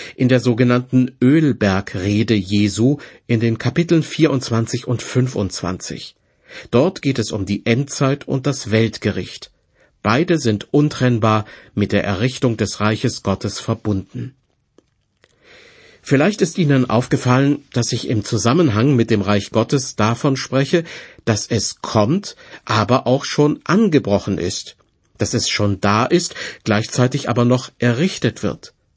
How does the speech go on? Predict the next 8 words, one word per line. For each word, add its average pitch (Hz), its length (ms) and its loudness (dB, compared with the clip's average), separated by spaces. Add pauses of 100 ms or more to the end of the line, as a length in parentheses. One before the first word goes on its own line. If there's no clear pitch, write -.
(560)
Kein 101 300 -2
Wunder, 123 480 0 (360)
denn 110 240 2 (220)
wenn 120 160 2
Sie 117 140 0
das 117 200 0
Matthäusevangelium 117 1160 2
durchlesen, 139 800 0